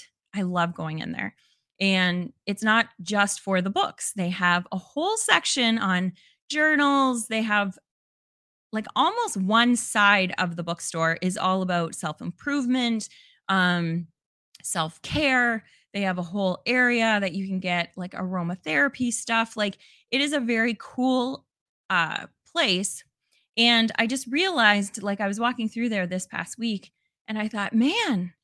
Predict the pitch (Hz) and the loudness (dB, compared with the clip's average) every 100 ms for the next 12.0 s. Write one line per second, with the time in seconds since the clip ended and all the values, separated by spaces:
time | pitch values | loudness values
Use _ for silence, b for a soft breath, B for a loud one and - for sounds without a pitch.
0 | _ - 285 349 - 302 294 294 214 202 | _ -6 -4 -4 -4 0 0 0 -4 -6
1 | 196 196 220 269 - 240 233 220 196 196 | -6 -6 -4 -6 -6 -4 -4 -4 -2 -4
2 | 196 190 190 - _ _ _ 180 170 160 | -2 -2 -2 -4 _ _ _ 0 2 2
3 | - 185 190 190 - - 196 190 190 185 | 2 0 0 -2 -2 -2 -2 0 0 0
4 | 190 180 - - 247 233 185 170 180 - | -2 -8 -8 -4 0 0 0 -2 -4 -6
5 | - - - _ _ _ _ _ - 254 | -6 -8 -14 _ _ _ _ _ -2 2
6 | 247 240 - 262 359 330 240 226 - - | 2 0 0 0 2 0 0 0 -4 -8
7 | - 220 233 349 - 208 190 190 - _ | -4 4 4 4 -2 -2 -2 -2 -10 _
8 | 202 220 214 226 208 - 196 180 180 - | -4 -2 -2 0 -2 -2 -2 -4 -4 -2
9 | 214 180 131 - - - 180 202 196 202 | 2 2 0 -6 -10 -10 -4 -2 0 0
10 | 196 196 190 - 160 160 185 180 185 190 | 2 0 -2 -8 -8 -8 -6 -6 -4 -2
11 | 202 - 214 202 - 165 151 151 180 165 | -4 0 0 0 -4 -4 -4 -6 -6 -6